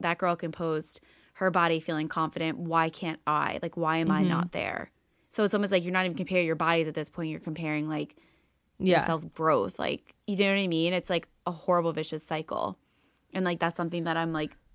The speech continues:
Speaker 1: putting so much effort into working on because I don't wanna be mean to
Speaker 2: Mm-hmm.
Speaker 1: myself. And, like, <laughs> my, my mentor, if you wanna call her that, always is like, "You can't heal a body you hate." And I'm like, "Yeah, you're right."
Speaker 2: Yeah,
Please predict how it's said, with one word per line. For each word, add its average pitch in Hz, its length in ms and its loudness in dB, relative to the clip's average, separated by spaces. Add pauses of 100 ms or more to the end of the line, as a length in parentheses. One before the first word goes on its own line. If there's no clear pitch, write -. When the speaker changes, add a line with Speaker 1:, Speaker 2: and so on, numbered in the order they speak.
(140)
Speaker 1:
putting 165 260 -4
so 160 640 -4
much 151 260 -6
effort - 260 -2
into - 220 -6
working - 380 -4
on - 120 -2
because - 460 -6 (680)
I 202 60 0
don't 202 220 0
wanna 170 220 0
be 196 120 0
mean 180 200 4
to 175 80 0
Speaker 2:
Mm-hmm. 175 80 0
Speaker 1:
myself. - 640 -6
And, 175 100 -6
like, 160 240 -4 (460)
<laughs> - 260 -8
my, 175 460 2
my 165 140 0
mentor, 156 540 0
if 156 100 -10
you 151 60 -6
wanna 147 140 -2
call 147 200 -4
her 156 140 -6
that, 151 240 0
always 160 240 0
is 160 120 -8
like, 156 220 -4
"You 165 60 -10
can't 190 240 -4
heal 160 240 -2
a 151 40 -4
body 147 240 -2
you 139 120 -6
hate." - 340 -8 (380)
And 170 100 -4
I'm 165 60 -2
like, 156 260 -6
"Yeah, 175 220 0 (520)
you're 160 140 -4
right." 180 260 0
Speaker 2:
Yeah, 175 260 -4